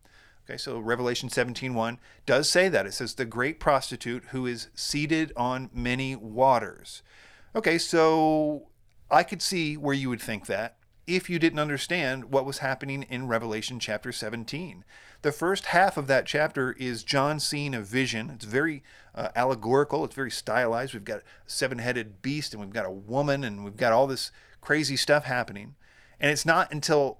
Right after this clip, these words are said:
the angel comes along in, uh, you know, verse seven and starts to interpret the vision do we get any kind of literal understanding for this allegorical vision. So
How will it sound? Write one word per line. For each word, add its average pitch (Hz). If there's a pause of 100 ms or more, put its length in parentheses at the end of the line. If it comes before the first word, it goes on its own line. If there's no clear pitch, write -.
the 135
angel 165
comes 120
along 110 (140)
in, 117
uh, 110
you 127
know, 104
verse 123
seven 131 (180)
and 139
starts -
to 139 (400)
interpret 185
the 131
vision 113
do 135
we 147
get 151
any 147
kind 139
of 113
literal 143
understanding 127
for 113
this 110
allegorical 107
vision. 131
So 139